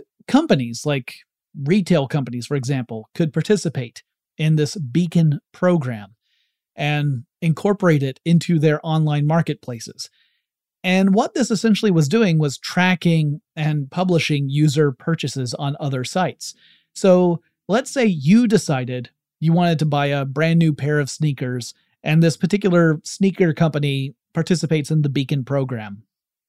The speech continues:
And so you make a purchase on this company's website. Uh,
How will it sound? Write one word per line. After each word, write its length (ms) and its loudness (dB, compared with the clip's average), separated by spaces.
And 160 0
so 80 -2
you 340 4
make 280 2
a 40 4
purchase 380 2
on 480 0
this 240 0
company's 380 -2
website. 480 -6
Uh, 260 -2